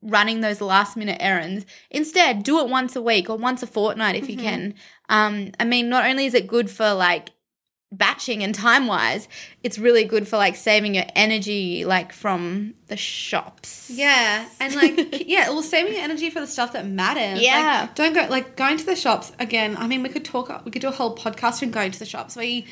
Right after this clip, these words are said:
Speaker 1: They
Speaker 2: it's
Speaker 1: drain
Speaker 2: ab-,
Speaker 1: you.
Speaker 2: draining. Uh, and there is some things that you can do to help that, but we won't go into that.
Speaker 1: <laughs>
Speaker 2: Um, but yeah, so batching every aspect of your life, it just makes such a difference. And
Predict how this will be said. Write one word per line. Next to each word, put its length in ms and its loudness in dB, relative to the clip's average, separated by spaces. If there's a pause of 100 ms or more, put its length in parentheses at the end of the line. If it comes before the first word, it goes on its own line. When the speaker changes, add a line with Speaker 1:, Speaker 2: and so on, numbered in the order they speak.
Speaker 1:
They 80 -2
Speaker 2:
it's 180 -4
Speaker 1:
drain 120 2 (160)
Speaker 2:
ab-, 280 -2
Speaker 1:
you. 240 4
Speaker 2:
draining. 1000 2 (300)
Uh, 160 2
and 100 2
there 140 4
is 120 0
some 200 -4
things 180 -4
that 80 -10
you 80 -6
can 140 -6
do 180 -4
to 60 -8
help 320 -4
that, 280 -2
but 240 -4
we 140 -6
won't 200 -6
go 160 -10
into 260 -10
that. 280 -6
Speaker 1:
<laughs> 60 -10 (400)
Speaker 2:
Um, 420 2
but 160 2
yeah, 260 4
so 260 2 (180)
batching 720 4 (100)
every 380 4
aspect 420 0
of 120 -4
your 120 0
life, 500 -2 (220)
it 180 2
just 480 -2 (500)
makes 540 2 (120)
such 600 -2 (120)
a 60 -2
difference. 720 -6 (360)
And 280 2